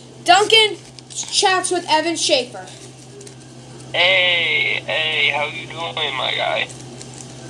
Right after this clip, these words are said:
Speaker 1: What's up, guys? I am here today with the one and only YouTuber, gamer,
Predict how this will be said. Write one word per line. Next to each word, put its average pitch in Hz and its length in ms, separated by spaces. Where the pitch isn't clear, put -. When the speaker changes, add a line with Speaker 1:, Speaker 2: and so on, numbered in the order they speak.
Speaker 1:
What's 466 320
up, 302 80
guys? 359 760
I 480 200
am 523 80
here 480 320
today 370 360
with - 480
the 311 200
one 392 220
and 494 200
only 403 480
YouTuber, 453 840
gamer, 427 800